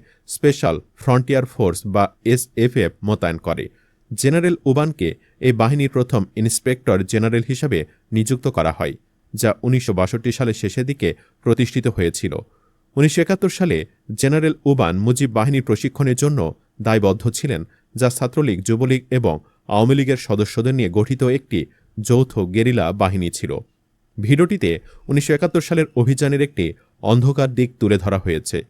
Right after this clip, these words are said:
যখন মুজিব বাহিনী এবং এসএফএফ ইউনিটগুলো নভেম্বরের শেষের দিকে ত্রিপুরা থেকে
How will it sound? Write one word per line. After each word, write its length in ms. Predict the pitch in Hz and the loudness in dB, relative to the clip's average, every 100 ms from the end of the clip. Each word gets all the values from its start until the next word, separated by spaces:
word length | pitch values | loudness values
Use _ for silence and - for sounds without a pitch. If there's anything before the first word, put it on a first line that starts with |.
| _ _ _ _ | _ _ _ _
যখন 280 | 107 117 120 | -2 0 2
মুজিব 280 | 98 95 107 | 0 0 0
বাহিনী 340 | 98 107 135 82 - _ _ | 0 0 -2 -4 -8 _ _
এবং 240 | 143 123 87 - - | 2 2 0 -6 0
এসএফএফ 720 | 120 - - 113 127 107 80 _ | 0 -2 -2 -2 0 -2 -2 _
ইউনিটগুলো 560 | 117 120 131 131 147 101 - _ _ _ | 0 0 0 0 0 0 -2 _ _ _
নভেম্বরের 520 | 113 139 165 160 156 | 2 2 4 2 0
শেষের 220 | 135 127 143 | -2 -2 -4
দিকে 200 | 139 98 | -2 -4
ত্রিপুরা 420 | - 123 127 143 | 0 0 2 -2
থেকে 280 | 143 143 | -4 -4